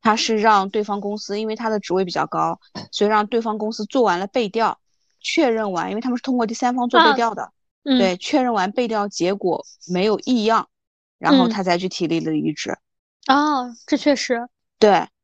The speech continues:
Speaker 1: 然后，
Speaker 2: 嗯。
Speaker 1: 呃，所以就是我觉得就是，呃，在一切尘埃落定，觉得跟对方确认完，包括甚至于啊，有一些可能还要提供一些什么入职资料啊这些，对吧？
Speaker 2: 嗯，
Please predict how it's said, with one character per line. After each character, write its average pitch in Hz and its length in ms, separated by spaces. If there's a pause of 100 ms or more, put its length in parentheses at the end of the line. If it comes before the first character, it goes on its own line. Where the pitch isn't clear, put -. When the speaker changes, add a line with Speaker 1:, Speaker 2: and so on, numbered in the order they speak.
(400)
Speaker 1:
然 196 140
后， 233 400 (140)
Speaker 2:
嗯。 202 320
Speaker 1:
呃， 202 40
所 220 180
以 233 280
就 233 100
是 233 140
我 196 180
觉 180 100
得 214 120
就 262 80
是， 262 240 (340)
呃， 196 280
在 269 200
一 196 160
切 247 360
尘 190 260
埃 240 180
落 277 220
定， 220 240
觉 175 160
得 202 80
跟 247 180
对 254 140
方 247 180
确 294 180
认 226 120
完， 175 160
包 247 100
括 302 60
甚 415 180
至 311 140
于 202 60
啊， 214 100
有 185 160
一 180 40
些 294 160
可 269 100
能 202 140
还 208 100
要 220 100
提 202 140
供 240 120
一 240 60
些 240 100
什 208 100
么 180 180
入 247 120
职 214 140
资 269 160
料 320 180
啊 180 140
这 190 120
些， 185 220 (460)
对 320 120
吧？ 185 120
Speaker 2:
嗯， 214 100